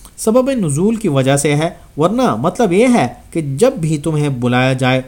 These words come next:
چاہے کھانے کے لیے یا کسی اور کام کے لیے، اجازت کے بغیر گھر کے اندر داخل مت ہو۔ پھر یہ حکم حضرت عمر رضی اللہ عنہ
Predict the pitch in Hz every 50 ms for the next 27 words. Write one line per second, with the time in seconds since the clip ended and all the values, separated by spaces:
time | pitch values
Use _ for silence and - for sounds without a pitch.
0 | - - - - - 190 190 202 247 247 247 - - 156 170 190 240 240 - 220
1 | 208 196 180 170 185 226 285 339 240 202 190 185 - 208 196 - 202 185 180 180
2 | 180 - 143 131 127 120 113 110 113 104 107 107 101 - - - 135 127 147 160
3 | 175 202 240 226 - - 180 151 143 131 156 160 170 170 147 127 135 156 165 160
4 | - 156 151 147 151 135 117 123 123 123 - 180 208 277 - - - 127 131 131
5 | 131 - 139 135 135 139 - - - - - - - - - - - - - -
6 | - - 240 277 - - - - - - - - - - - - - - - -
7 | - - - - - - - - - - - - - - - - - - 180 240
8 | 277 226 254 247 285 294 254 185 170 170 202 226 233 226 - - 196 196 180 160
9 | 139 135 127 135 139 139 139 147 143 135 123 127 135 143